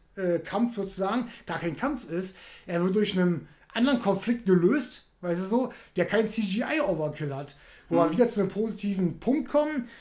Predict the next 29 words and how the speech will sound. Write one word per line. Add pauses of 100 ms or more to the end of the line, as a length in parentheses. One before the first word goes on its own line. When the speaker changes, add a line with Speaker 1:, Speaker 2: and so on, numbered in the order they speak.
(160)
Speaker 1:
C-G-I-Overkill
ist
für
mich
nicht
drin. (180)
Speaker 2:
Ja.
Speaker 1:
Ja, (260)
hier
wird
nicht
übelst
darauf
ge-,
gebastelt,
hier
einen
übelsten
C-G-I-Mega-Muskel-Bösewicht
zu
holen
und
den (300)
die
ganze
Stadt
zerstören
zu
lassen.